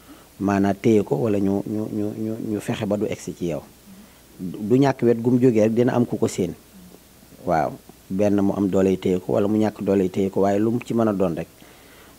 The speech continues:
mooy mbooloo koy téye moom ba, ba du la mën a gaañ. Xam nga kii déedéet, kii jë-, daanu jëm si ci yow moom awukat yee koy téye, même bu leen doon gaañ it awukat yi danañ ko téye. Waaw, loolu moom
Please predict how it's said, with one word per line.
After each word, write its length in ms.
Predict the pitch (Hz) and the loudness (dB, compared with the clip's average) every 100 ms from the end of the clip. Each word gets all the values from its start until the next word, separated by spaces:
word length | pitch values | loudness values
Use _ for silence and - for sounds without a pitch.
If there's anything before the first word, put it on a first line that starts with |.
| - | -10
mooy 320 | 107 104 101 | -2 0 2
mbooloo 320 | 101 117 117 110 | 4 4 4 4
koy 180 | 101 92 | 2 0
téye 240 | 92 87 | 0 -2
moom 180 | 78 67 - - - | -2 -8 -10 -20 -6
ba, 180 | 95 95 | -2 -2
ba 200 | 104 104 | 0 0
du 120 | 104 | 2
la 100 | 101 | 2
mën 160 | 95 90 | 2 -2
a 60 | |
gaañ. 200 | 90 82 82 101 - - - - - 220 - | -4 -6 -8 -16 -20 -20 -20 -20 -20 -18 -4
Xam 120 | 151 | 0
nga 60 | 156 | 0
kii 160 | 156 156 | 0 -2
déedéet, 360 | 151 160 110 | 0 0 -2
kii 180 | - 151 147 | -4 -8 -2
jë-, 220 | 156 147 139 | 0 0 0
daanu 240 | 147 135 | 0 0
jëm 180 | 120 123 | 2 2
si 120 | 107 | 0
ci 120 | 101 110 | 0 2
yow 140 | 92 | 4
moom 180 | 101 104 | 2 0
awukat 340 | 131 160 143 123 | 2 2 4 4
yee 120 | 117 | 6
koy 160 | 101 92 | 4 2
téye, 160 | 90 | 0
même 180 | 92 151 | 0 2
bu 80 | 160 | 4
leen 160 | 151 131 | 4 6
doon 180 | 117 | 4
gaañ 220 | 104 92 87 | 4 2 0
it 100 | - | 0
awukat 300 | 95 90 76 | 0 0 -2
yi 100 | 85 | -2
danañ 220 | 85 82 | -2 -4
ko 100 | 78 | -6
téye. 280 | - 117 - - - - - - - - - | -8 -8 -8 -16 -20 -20 -20 -20 -20 -20 -10
Waaw, 260 | - 71 76 | -6 -4 -2
loolu 240 | 95 101 | 2 2
moom 240 | 104 101 | 2 0